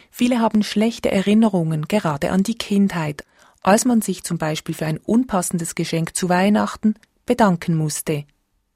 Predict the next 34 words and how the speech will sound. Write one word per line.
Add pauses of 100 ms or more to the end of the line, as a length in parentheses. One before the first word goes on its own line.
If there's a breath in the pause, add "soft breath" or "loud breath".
(580 loud breath)
Oder
man
erinnert
sich
an
die
Situation,
als
man
beim
Essen
den
Spinat
nicht
mochte (220)
und
die
Salzkartoffeln
auch
nicht. (880 soft breath)
Viele
hörten
dann
den
Satz: (200)
„Sei
dankbar, (360 soft breath)
dass
du
überhaupt
etwas
zu
essen
hast.“